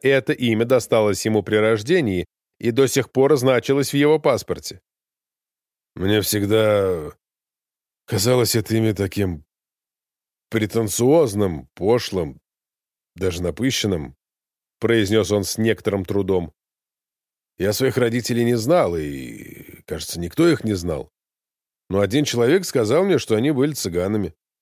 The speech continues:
Возможно, моё имя придумали в детском доме, не знаю. «А между тем очень интересное и замечательное имя»,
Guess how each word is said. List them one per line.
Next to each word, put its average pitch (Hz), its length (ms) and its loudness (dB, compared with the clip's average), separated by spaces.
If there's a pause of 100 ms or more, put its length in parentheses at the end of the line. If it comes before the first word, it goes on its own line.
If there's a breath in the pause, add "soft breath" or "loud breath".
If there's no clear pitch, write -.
(680)
Возможно, 120 480 0
моё 131 280 4
имя 143 280 2
придумали 113 460 -2
в 110 60 -4
детском 110 420 -4
доме, 135 240 2
не 90 120 -4
знаю. 101 420 -4 (1400)
«А 151 100 2
между 165 280 4
тем 202 220 2
очень 165 280 2
интересное 156 840 0
и 151 40 0
замечательное 147 840 -2
имя», 143 360 -6